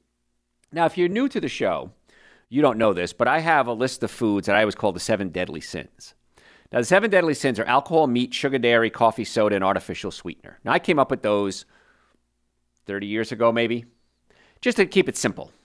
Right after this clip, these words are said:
Alcohol, meat, sugar, dairy, coffee, soda, and artificial sweetener. And it turns out when I do my research on aging or heart disease or cancer or diabetes or irritable bowel syndrome or whatever it is,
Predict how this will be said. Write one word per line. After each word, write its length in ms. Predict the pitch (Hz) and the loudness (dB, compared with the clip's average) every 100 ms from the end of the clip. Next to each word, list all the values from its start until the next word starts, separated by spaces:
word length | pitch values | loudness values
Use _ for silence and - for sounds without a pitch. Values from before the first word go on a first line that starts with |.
| _ _ | _ _
Alcohol, 280 | 113 120 135 | -2 0 0
meat, 140 | 117 117 | 0 -2
sugar, 220 | 113 104 | -4 0
dairy, 240 | 101 98 | 2 0
coffee, 300 | - 104 98 | 0 -2 -2
soda, 140 | - 92 | -8 -6
and 100 | 85 | -6
artificial 340 | 82 82 90 | -8 -14 -20
sweetener. 340 | - 85 - _ _ _ _ - | -20 -20 -20 _ _ _ _ -4
And 120 | 202 | -4
it 80 | 214 | 0
turns 340 | 269 320 254 | 0 2 2
out 240 | 143 127 | 2 2
when 120 | 120 139 | 2 -2
I 60 | |
do 140 | 135 160 | 0 2
my 100 | 127 | 4
research 520 | 151 180 123 113 120 | 2 0 2 2 2
on 120 | 117 | -2
aging 420 | - 101 90 101 131 | -2 -4 -2 -6 -2
or 180 | 120 | -2
heart 220 | 117 107 - | 0 -2 -2
disease 320 | 87 101 101 | -4 -4 -2
or 160 | 123 | -2
cancer 400 | 117 113 101 - | -2 -2 -2 -2
or 160 | - 120 | -4 0
diabetes 640 | 117 120 107 101 104 107 | 2 2 2 0 -2 -4
or 360 | - 110 113 110 | 0 2 2 0
irritable 260 | 123 127 123 | 0 2 4
bowel 240 | 113 110 | 2 2
syndrome 460 | - 98 92 104 107 | 0 -2 2 2 2
or 80 | 98 | 0
whatever 340 | 110 160 165 | 4 4 4
it 60 | 131 | 2
is, 360 | 113 82 - | 0 -2 -10